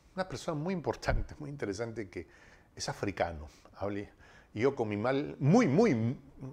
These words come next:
o sea, utilizando mi, mi traductor de inglés, <laughs> pude hablar con esta persona. No me autorizó una entrevista, no puedo mencionarlo, pero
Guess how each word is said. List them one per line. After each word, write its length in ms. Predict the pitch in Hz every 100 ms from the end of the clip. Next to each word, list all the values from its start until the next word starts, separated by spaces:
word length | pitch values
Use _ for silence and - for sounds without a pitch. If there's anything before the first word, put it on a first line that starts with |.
| 123 107 131
o 100 | 131
sea, 160 | 117 127
utilizando 380 | 131 104 107 147
mi, 160 | 113 98
mi 120 | 101
traductor 460 | 101 98 98 120
de 60 | 110
inglés, 380 | 98 110 143 - -
<laughs> 240 | 135 -
pude 280 | 175 151 -
hablar 360 | 110 104 101 104
con 160 | 98 101
esta 200 | - 92
persona. 400 | 92 - - - - - - - -
No 100 | 101
me 120 | 101 92
autorizó 500 | 90 87 90 - 123
una 180 | 110
entrevista, 720 | 92 87 90 110 123 - - -
no 240 | 98 95
puedo 340 | 90 113 117 113
mencionarlo, 680 | 98 92 95 101 123 117 95
pero 160 | 85